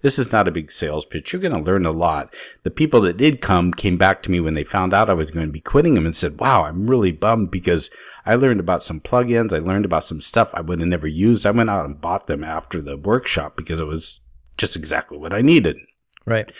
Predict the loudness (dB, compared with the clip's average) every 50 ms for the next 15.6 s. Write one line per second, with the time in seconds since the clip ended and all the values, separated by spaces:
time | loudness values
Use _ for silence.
0 | -20 -20 -18 -20 -20 -12 -10 -8 6 8 10 10 10 8 6 4 4 6 6 6
1 | 6 6 6 6 6 6 4 2 0 -4 -2 2 2 4 4 2 2 2 -2 0
2 | 2 2 0 2 2 2 4 4 4 4 2 2 4 4 4 4 4 2 2 2
3 | 0 0 2 2 2 2 4 2 2 4 2 2 2 2 2 0 2 2 2 2
4 | 2 0 0 -2 -4 -2 0 0 2 2 2 2 2 0 -2 -4 -4 -4 -4 -6
5 | -6 -6 -8 -10 -10 -8 -10 -10 -10 -12 -12 -10 -10 -10 -10 -12 -12 -14 -14 -14
6 | -14 -16 -16 -16 -14 -4 0 2 4 4 4 2 2 2 0 2 6 6 6 6
7 | 8 8 8 8 8 10 8 8 6 6 2 2 4 4 6 4 4 2 0 0
8 | 0 0 0 0 4 4 6 6 6 2 0 -4 0 0 0 0 0 -6 -2 0
9 | 0 0 0 0 0 0 0 0 -2 -4 -6 -6 -6 -4 -2 0 4 6 8 10
10 | 10 8 8 8 6 6 8 8 8 8 8 8 6 8 8 6 4 4 2 2
11 | 2 0 0 2 4 4 6 6 6 6 6 4 4 4 4 2 4 2 2 2
12 | 2 -4 -2 0 0 2 2 2 0 0 -4 -4 -4 -6 -12 -14 -12 -8 -6 -2
13 | 0 2 4 4 4 2 2 0 -2 0 2 2 0 2 2 0 0 2 2 2
14 | 2 0 0 0 -2 -2 -4 -6 -8 -8 -6 -6 -8 -8 -6 -10 -12 -12 _ _
15 | -20 _ 0 2 2 2 4 2 2 0 -2